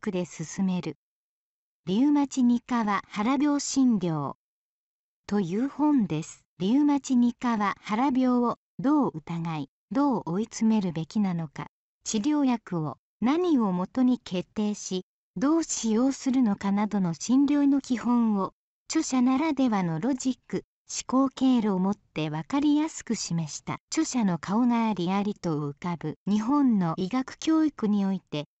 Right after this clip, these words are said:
オーエスシーイーに代表されるシミュレーション形式を用いて、実施臨床に即した教育を試みるようになったのは、比較的最近のことである。それと同様に、我が国には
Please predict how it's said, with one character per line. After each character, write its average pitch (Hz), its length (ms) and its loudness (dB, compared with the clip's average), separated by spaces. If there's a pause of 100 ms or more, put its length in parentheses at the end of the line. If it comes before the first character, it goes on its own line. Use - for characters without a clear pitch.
(160)
オ 277 220 2
ー 330 60 2
エ 320 60 0
ス - 180 -6
シ - 180 -4
ー 302 320 2
イ 285 40 4
ー - 20 4
に 185 200 2
代 190 200 -2 (160)
表 240 180 0
さ 226 160 -4
れ 226 160 2
る 208 260 -2
シ - 220 -4
ミ 262 140 4
ュ 294 60 2
レ 285 180 2
ー - 20 -2
シ - 160 -2
ョ 269 40 4
ン 277 120 4
形 277 300 0
式 - 300 -2
を 196 120 2
用 196 100 0
い 208 320 -2
て、 156 260 -6 (400)
実 214 340 -2
施 - 20 -
臨 294 140 2
床 254 340 0
に 196 120 2
即 208 380 -6
し - 140 -10
た 175 140 -6
教 226 320 0
育 240 300 0
を - 140 -2
試 285 380 0
み 302 160 4
る 262 100 2
よ 233 140 2
う 214 40 2
に 190 120 2
な 185 140 0
っ - 20 -14
た 190 200 -4
の 175 160 0
は、 151 180 -4 (360)
比 - 140 -18
較 302 120 0 (140)
的 - 240 -2
最 254 300 -2
近 277 260 2
の 262 120 0
こ 226 160 -4
と 269 120 0
で 185 140 -4
あ 165 160 -4
る。 147 140 -8 (140)
そ - 160 -4
れ 269 160 0
と 240 140 -2
同 185 240 0
様 202 320 0
に、 165 220 -2 (320)
我 269 100 0
が 320 160 -2
国 240 260 2
に 190 160 0
は 151 180 -4